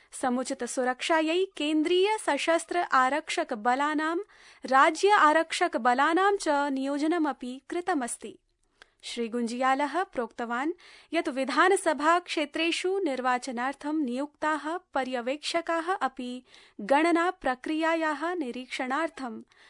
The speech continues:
गणनाकेन्द्रेषु उपस्थिताः भविष्यन्ति इति। राष्ट्रपति पदासीना द्रौपदी मुर्मुः अद्य चीता परियोजनायाः अन्तर्गतं भारते स्थानान्तरणार्थं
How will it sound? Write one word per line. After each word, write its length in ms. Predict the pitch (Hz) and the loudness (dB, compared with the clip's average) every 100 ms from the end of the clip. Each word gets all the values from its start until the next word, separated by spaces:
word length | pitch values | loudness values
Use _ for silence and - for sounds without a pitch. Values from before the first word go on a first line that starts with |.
| _ - | _ -6
गणनाकेन्द्रेषु 1200 | 240 247 247 247 247 269 269 311 330 - 330 381 _ - | -2 -2 -2 -4 -4 -4 -4 -4 -4 -4 -4 -4 _ -6
उपस्थिताः 920 | 269 339 339 - 330 320 302 311 339 | -4 -2 -2 -4 -2 0 0 0 -2
भविष्यन्ति 880 | 233 240 302 - 320 294 294 294 - | -4 -2 -2 -2 -2 -2 -2 -8 -12
इति। 280 | 294 294 220 - _ _ _ - | -12 -10 -12 -16 _ _ _ 2
राष्ट्रपति 640 | 285 320 - 392 403 403 | 4 4 2 -2 0 -2
पदासीना 680 | 427 339 294 302 330 320 349 | 0 4 4 4 0 0 0
द्रौपदी 480 | 302 277 269 277 269 | 2 2 2 -2 -4
मुर्मुः 600 | 254 269 277 311 339 381 - | -6 -6 -4 -4 -4 -4 -4
अद्य 420 | 247 240 254 214 - - _ - | -8 -6 -6 -6 -12 -20 _ -8
चीता 400 | 302 330 392 403 | -4 -2 2 0
परियोजनायाः 840 | 359 311 311 302 311 311 320 311 | 2 -2 -2 -2 0 0 0 0
अन्तर्गतं 600 | 311 320 320 330 359 381 | 0 -2 -2 -2 -2 -2
भारते 540 | 254 254 285 302 349 359 | -2 -2 -2 -2 -4 -6
स्थानान्तरणार्थं 1400 | - 269 254 262 269 277 277 285 254 277 330 - 320 | -6 -8 -6 -6 -6 -8 -8 -10 -4 -4 -4 -4 -4